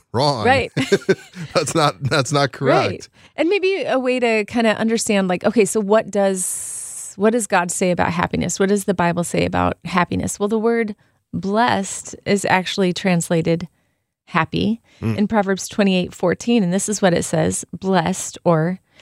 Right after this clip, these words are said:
Speaker 2: happy, "is the one who always trembles before God. But whoever hardens their heart falls into trouble." In other words, the person who fears God, the person who follows God, the person who loves God, the, the person who,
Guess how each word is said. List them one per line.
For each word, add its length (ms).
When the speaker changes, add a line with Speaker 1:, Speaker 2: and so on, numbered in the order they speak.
Speaker 2:
happy, 600
"is 180
the 120
one 180
who 180
always 500
trembles 500
before 440
God. 500
But 100
whoever 360
hardens 480
their 120
heart 320
falls 320
into 200
trouble." 440
In 100
other 140
words, 220
the 80
person 400
who 120
fears 580
God, 280
the 60
person 320
who 380
follows 680
God, 240
the 40
person 240
who 140
loves 400
God, 260
the, 340
the 120
person 320
who, 260